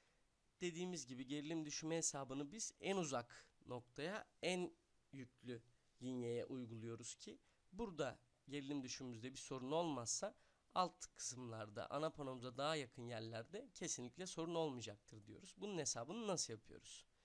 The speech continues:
Tekrar projemize dönüyorum. Bizim ana panomuz burada, sayaç panomuz.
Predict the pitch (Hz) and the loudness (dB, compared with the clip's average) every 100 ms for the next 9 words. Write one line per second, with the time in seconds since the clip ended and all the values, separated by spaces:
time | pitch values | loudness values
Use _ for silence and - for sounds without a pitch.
0 | - - - _ - 208 185 196 185 180 | -20 -20 -20 _ -10 -10 -2 -2 -2 0
1 | 180 165 156 156 135 113 110 131 - _ | 2 4 4 2 0 -2 -4 -6 -10 _
2 | - - - _ - 180 170 185 - _ | -20 -20 -20 _ -12 -4 -2 -2 -6 _
3 | - 175 175 170 127 131 196 190 160 117 | -2 0 2 0 -2 -2 -4 -4 -4 -2
4 | 113 113 104 - - 110 123 202 - | -2 -2 -2 -4 -6 -6 -6 -8 -10